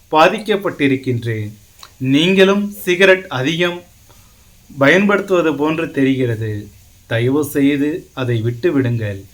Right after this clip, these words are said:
இல்லை என்றால், நீங்களும் புற்றுநோய்க்கு ஆளாக வேண்டி வரும்" என்று எழுதியிருந்தான். இதை படித்த அந்த கணவான் தனது புகைப்பிடிக்கும் பழக்கத்தை அறவே விட்டுவிட்டு,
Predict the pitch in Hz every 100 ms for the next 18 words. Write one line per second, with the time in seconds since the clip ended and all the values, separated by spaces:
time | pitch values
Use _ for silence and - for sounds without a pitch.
0 | _ _ - 135 139 160 156 143 131 143
1 | 147 143 - _ _ 135 139 190 240 233
2 | 226 226 - - 165 220 202 185 170 160
3 | 151 147 - 120 127 160 175 175 165 143
4 | 135 123 117 110 104 104 - _ _ -
5 | 147 147 139 139 131 131 135 165 165 131
6 | 117 110 104 101 101 107 _ _ _ _
7 | _ _ _ _ _ _ _ _ _ -
8 | 139 131 131 - 139 156 160 165 135 123
9 | 120 - 123 127 127 170 202 - _ _
10 | - 190 208 196 190 196 247 247 226 214
11 | 220 202 165 165 180 170 170 160 170 -
12 | 117 123 151 170 196 147 135 147 135 135
13 | 175 240 277